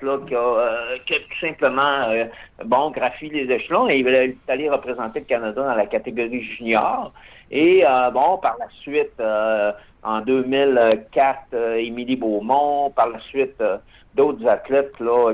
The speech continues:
qui ont, qui ont représenté également le, le, le, le, l'équipe nationale à des championnats du monde, Christina Laforge, Valérie Meunier, Rebecca Beaumont. Euh, j'ai, euh, travaillé avec Catherine Fleury, Anne-Julie Tremblay,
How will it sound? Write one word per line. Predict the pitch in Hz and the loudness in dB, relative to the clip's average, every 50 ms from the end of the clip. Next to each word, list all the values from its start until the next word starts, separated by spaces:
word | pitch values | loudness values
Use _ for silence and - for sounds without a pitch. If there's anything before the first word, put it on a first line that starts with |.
| 107 | 0
qui | - 110 | -2 -2
ont, | 107 107 107 107 | 0 0 0 -2
qui | 104 - 113 | -2 -4 -4
ont | 107 | -2
représenté | 104 113 113 - 113 107 117 107 107 - 135 | -2 -2 -4 -4 -6 -4 -2 -4 -2 -2 -2
également | 135 120 123 110 107 107 113 123 123 123 | -4 -2 -4 -6 -4 -2 -2 0 0 0
le, | 117 110 107 107 | 2 2 2 2
le, | 107 107 104 | 2 2 0
le, | 101 104 101 - - _ - - - - | 0 0 -2 -4 -6 _ -20 -20 -14 -8
le, | 107 104 107 104 104 104 104 101 104 101 101 | -2 2 2 4 4 4 4 4 4 2 2
l'équipe | 104 110 107 - 131 - - | 0 -2 -4 -4 -6 -6 -4
nationale | 120 110 107 - - 110 107 117 120 127 123 | -4 -4 -4 -2 -2 -2 0 2 2 2 2
à | 113 107 | 2 0
des | 104 104 | -2 -4
championnats | - - 107 - - 107 104 104 101 | -10 -10 -10 -8 -8 -8 -6 -6 -8
du | - - 98 | -10 -8 -4
monde, | 110 120 127 127 127 - - | -2 0 0 0 -2 -4 -6
Christina | - 117 110 - _ _ _ - 113 104 107 | -8 -10 -10 -10 _ _ _ -8 -4 -2 0
Laforge, | 101 92 87 - - - 139 135 131 131 127 113 113 | 0 0 -2 -2 -2 0 2 4 4 4 2 2 0
Valérie | 113 107 107 107 104 110 110 | 0 0 0 0 -2 -4 -6
Meunier, | 104 104 104 98 101 107 117 127 135 131 120 | -6 -6 -6 -6 -6 -6 -6 -4 -2 0 0
Rebecca | 107 107 101 110 107 104 - 110 107 | 0 0 -2 -2 -2 2 2 2 2
Beaumont. | 107 104 104 101 101 107 117 127 135 135 131 - _ - - - - - - - - - - | 2 0 -4 -4 -4 -2 0 2 2 2 0 -6 _ -20 -20 -20 -20 -20 -20 -14 -6 0 2
Euh, | 101 101 101 101 101 101 101 98 | 4 4 4 4 2 2 0 0
j'ai, | 101 110 110 107 107 104 | -2 0 2 2 4 4
euh, | 104 104 | 4 2
travaillé | 104 - - 107 107 107 107 104 110 117 117 113 | 2 -2 -2 -2 0 0 0 -2 -2 -2 -2 0
avec | 107 98 104 104 - - | 0 0 -2 -4 -4 -4
Catherine | 90 - - - 110 104 101 - - | -6 -6 -6 -8 -8 -10 -10 -10 -6
Fleury, | - 107 104 104 107 107 131 139 143 135 135 120 | -2 2 2 2 2 2 0 -2 0 0 2 2
Anne-Julie | 110 107 107 107 101 107 113 113 110 110 110 | 2 0 -2 -4 -6 -4 -4 -2 -2 -2 -4
Tremblay, | - - 104 101 101 98 98 - 131 135 147 143 139 139 | -4 -2 0 0 0 0 -2 0 0 2 2 0 -2 -4